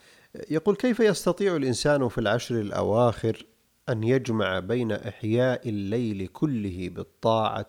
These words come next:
والعبادة وبين استغلال وقت الصيام بالقراءة والخير والعمل الصالح مع حاجة جسمه إلى النوم والراحة في النهار للتقوي لقيام الليل؟"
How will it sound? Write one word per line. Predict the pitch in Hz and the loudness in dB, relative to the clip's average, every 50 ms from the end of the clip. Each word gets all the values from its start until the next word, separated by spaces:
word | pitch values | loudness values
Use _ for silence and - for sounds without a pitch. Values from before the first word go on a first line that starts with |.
| - | -6
والعبادة | 110 101 95 87 85 - - - 92 98 120 123 120 113 110 113 110 - _ _ _ _ _ _ _ _ _ _ _ - | -6 -6 -6 -6 -8 -8 -8 -8 -4 -2 0 2 2 2 0 -2 -4 -4 _ _ _ _ _ _ _ _ _ _ _ -6
وبين | 117 123 131 170 190 190 180 | -6 -2 0 0 0 0 0
استغلال | 151 - - - 143 139 127 123 127 143 147 135 127 117 | -2 -4 -4 -4 -2 -2 0 0 2 2 2 2 2 2
وقت | 110 120 - - - - - | 0 0 -2 -4 -6 -6 -6
الصيام | 107 - - - 120 107 107 110 117 120 120 117 107 | -6 -4 -6 -6 -4 -2 -2 -2 -2 -2 -2 -2 -4
بالقراءة | 95 98 101 95 92 - - 95 95 95 104 110 110 - 120 117 - - 113 110 | -4 -4 -6 -6 -6 -6 -6 -6 -4 -2 -2 -2 -4 -6 -8 -10 -6 -4 -4 -2
والخير | 107 101 90 90 82 80 - - 98 98 110 110 110 107 113 117 117 117 113 | -2 -2 -2 -4 -6 -10 -10 -6 -4 -4 -2 -2 -2 -2 -2 -2 -4 -4 -4
والعمل | 104 92 87 85 85 87 95 98 104 104 | -2 -2 -2 -2 -4 -4 -4 -4 -4 -4
الصالح | 104 - - - 135 135 127 113 101 87 - _ _ _ _ _ _ _ _ _ _ _ _ _ - | -6 -6 -4 -2 0 0 2 0 0 -4 -6 _ _ _ _ _ _ _ _ _ _ _ _ _ -6
مع | 107 107 110 107 98 98 98 | -2 0 0 2 2 0 -2
حاجة | 92 - - 123 135 135 123 110 110 104 - - | -2 -4 -4 -2 -2 -2 -2 -2 -4 -4 -4 -8
جسمه | 101 90 95 113 120 - - 113 107 98 90 92 92 | -10 -6 -6 -6 -6 -6 -6 -6 -6 -6 -6 -6 -8
إلى | 90 90 90 90 | -10 -10 -8 -6
النوم | 95 92 92 95 113 120 113 104 101 95 | -6 -6 -4 -2 0 0 0 0 -2 -4
والراحة | 90 87 82 - 98 110 110 - - 98 | -4 -6 -6 -6 -4 -6 -6 -4 -6 -10
في | - - 92 90 - - | -8 -8 -10 -6 -2 -2
النهار | 127 127 120 117 107 120 127 127 127 123 - - _ _ _ _ _ _ _ _ - | 0 2 2 2 2 2 2 2 2 0 -4 -14 _ _ _ _ _ _ _ _ -4
للتقوي | 113 120 117 - - - 107 101 - - 117 117 110 107 107 107 104 104 107 - _ _ - | -4 -4 -4 -6 -10 -8 -8 -8 -4 -2 -2 -2 -2 -2 -4 -4 -4 -4 -6 -10 _ _ -8
لقيام | 113 117 113 - 107 95 87 85 82 82 85 90 | -8 -8 -6 -6 -10 -8 -6 -6 -6 -6 -6 -6
الليل؟" | 104 113 117 107 92 - - | -4 -2 -2 -2 -2 -4 -12